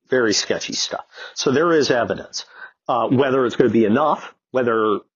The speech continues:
there are procedural things like standing, you know, uh, latches, and, you know, other issues, and where the remedy, uh, th-, th-, those can kill a case right off. And where the remedy, what, what's the remedy? Do, does the judge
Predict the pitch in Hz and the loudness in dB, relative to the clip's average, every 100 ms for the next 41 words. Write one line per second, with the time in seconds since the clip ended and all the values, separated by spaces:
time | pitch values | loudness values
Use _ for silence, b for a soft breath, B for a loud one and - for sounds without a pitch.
0 | _ 123 117 107 98 - 98 139 120 110 | _ -2 2 2 0 -2 0 0 4 2
1 | 104 110 101 - 92 - - - 98 92 | 2 -2 -4 -4 -8 -8 -8 -6 -6 -8
2 | 90 87 - - 90 90 _ _ _ _ | -10 -10 -10 -12 -16 -20 _ _ _ _
3 | _ _ _ _ 101 85 78 78 71 - | _ _ _ _ -12 -10 -10 -10 -10 -8
4 | 50 - 104 113 - - 120 98 90 90 | -8 -4 -4 -2 -4 -4 -2 -2 -4 -4
5 | 90 90 87 92 _ 135 98 - 127 117 | -8 -10 -16 -20 _ -10 -8 -2 0 2
6 | 104 - 101 92 92 123 135 160 120 107 | 2 -2 -4 -6 -4 0 2 2 2 2
7 | 156 208 113 101 101 131 104 113 135 131 | 2 2 2 0 -2 -2 -2 0 0 0
8 | 113 123 120 - 135 143 - 101 - _ | 0 0 -4 -2 0 0 -2 -6 -10 _
9 | 120 87 101 85 98 90 202 - B B | -6 -4 -6 -8 -8 -2 0 0 B B
10 | B 135 147 147 120 107 190 180 131 131 | B 0 2 2 2 2 2 2 2 2
11 | 139 156 147 - 135 170 117 85 - _ | 2 2 0 0 0 2 -2 -4 -12 _
12 | _ 117 107 113 98 - 95 - 101 143 | _ 2 2 0 -4 -6 -10 -4 -2 -2